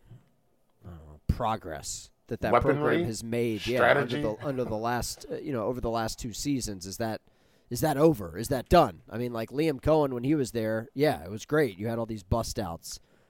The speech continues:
Speaker 1: Uh, Wan'Dale Robinson's a pro. I mean, that guy, you know, the, the
Speaker 2: Yeah.
Speaker 1: receiver who transferred in. But that offense really didn't show up this year,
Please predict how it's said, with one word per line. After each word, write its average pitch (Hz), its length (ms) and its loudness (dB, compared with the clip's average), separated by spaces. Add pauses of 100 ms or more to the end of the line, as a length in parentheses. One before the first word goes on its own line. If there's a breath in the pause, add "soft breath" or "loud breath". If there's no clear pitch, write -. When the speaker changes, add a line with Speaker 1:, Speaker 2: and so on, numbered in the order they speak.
(140)
Speaker 1:
Uh, 107 180 -4
Wan'Dale 127 400 0
Robinson's 120 520 -2
a 107 60 -6
pro. 110 440 0
I - 40 -12
mean, 98 160 -8
that 110 160 -4
guy, 107 420 -2
you 123 120 -6
know, 101 60 -6
the, 104 140 -6 (100)
the 110 80 -4
Speaker 2:
Yeah. 107 160 4
Speaker 1:
receiver 131 340 4
who 110 100 0
transferred 117 460 -2
in. 117 260 2 (1040 soft breath)
But 139 160 0
that 190 200 8
offense 147 480 4
really 165 600 4
didn't 151 280 -2
show 151 300 4
up 151 180 2
this 117 220 -4
year, 92 260 -6